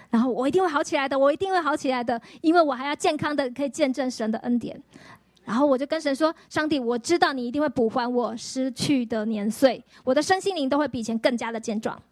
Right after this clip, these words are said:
所以我就每一天在我的心里就很多的O S的过程。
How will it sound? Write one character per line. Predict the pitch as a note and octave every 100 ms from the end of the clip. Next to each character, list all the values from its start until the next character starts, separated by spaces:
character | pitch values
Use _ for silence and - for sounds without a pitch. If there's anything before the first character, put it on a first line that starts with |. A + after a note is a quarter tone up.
| _ _ - -
所 | E4
以 |
我 | D4 B3
就 | F4
每 | D4
一 | B3 E4+
天 | E4 D4+
在 | D#4+
我 | C#4
的 | B3+
心 | C4 D4+
里 | C4
就 | D4
很 | D4 C#4 C4
多 | D#4
的 | C#4
O | C4+ C4
S | C4+
的 | A3+
过 | A3+ A#3
程。 | G#3